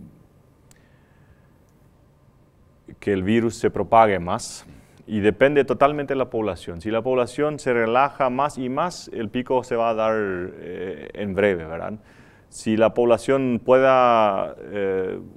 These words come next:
usar, o sea, las medidas preventivas, realmente ponerlo en práctica, entonces eso va a ir lento. Va a depender totalmente,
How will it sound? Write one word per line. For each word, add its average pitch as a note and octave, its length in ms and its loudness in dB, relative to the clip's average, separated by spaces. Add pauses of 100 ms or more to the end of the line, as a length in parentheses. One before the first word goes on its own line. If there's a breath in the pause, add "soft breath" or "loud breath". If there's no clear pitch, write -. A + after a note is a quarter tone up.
usar, A2 460 0
o G2 100 -4
sea, F#2+ 220 -8 (180)
las F#2 180 -10
medidas G#2 280 -4
preventivas, C3 1000 -2
realmente G#2+ 1120 -4
ponerlo G2 380 -6
en C3 80 -6
práctica, C3 640 0 (240 loud breath)
entonces B2+ 460 -2
eso A2+ 380 -2
va G#2 180 2
a G#2 40 -2
ir G#2+ 280 -4
lento. F2+ 380 -6
Va F#2+ 140 -4
a - 20 0
depender A#2 400 -2
totalmente, A#2 640 -6